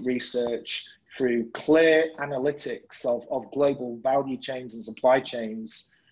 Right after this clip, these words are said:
and value delivery. I think they're the three things I would, I would, I would offer. Most buyers will tell you they probably do too much time on admin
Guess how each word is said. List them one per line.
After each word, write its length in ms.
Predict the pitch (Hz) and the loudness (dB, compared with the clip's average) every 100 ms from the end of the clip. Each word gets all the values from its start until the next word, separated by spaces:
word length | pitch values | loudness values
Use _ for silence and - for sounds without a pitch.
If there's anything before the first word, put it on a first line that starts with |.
| _ | _
and 220 | 127 135 120 | -8 -4 4
value 360 | 135 135 123 | 4 4 0
delivery. 440 | 120 117 117 101 - _ _ _ _ _ - | 0 -2 -2 -6 -8 _ _ _ _ _ -2
I 120 | 131 | -2
think 360 | 147 147 120 120 | 0 -4 -4 4
they're 260 | 156 170 | 6 6
the 120 | 156 | 4
three 280 | 156 139 135 | 0 -2 -4
things 420 | - 135 127 117 | -4 -8 -8 -6
I 120 | 123 123 | -2 0
would, 220 | 117 117 123 | 0 -4 -4
I 120 | 127 | -2
would, 200 | 120 117 127 | -2 -8 -4
I 100 | 123 | -2
would 140 | 117 | 0
offer. 340 | 117 - 98 - _ _ _ _ _ | -4 -4 -16 -18 _ _ _ _ _
Most 400 | 123 151 175 175 | -2 2 4 2
buyers 360 | 147 143 135 127 | 2 2 0 -4
will 100 | 123 | -12
tell 280 | - 131 127 | -8 -6 -4
you 100 | 117 | -6
they 120 | 120 | -8
probably 320 | - 135 127 | -6 -8 -8
do 200 | 117 139 | -8 -8
too 240 | 117 160 147 | -8 -6 -6
much 220 | - - | -8 -8
time 300 | 131 127 117 | -4 -4 -4
on 180 | 113 113 135 | -10 -10 -8
admin 540 | 147 - 120 117 | -8 -6 -6 -6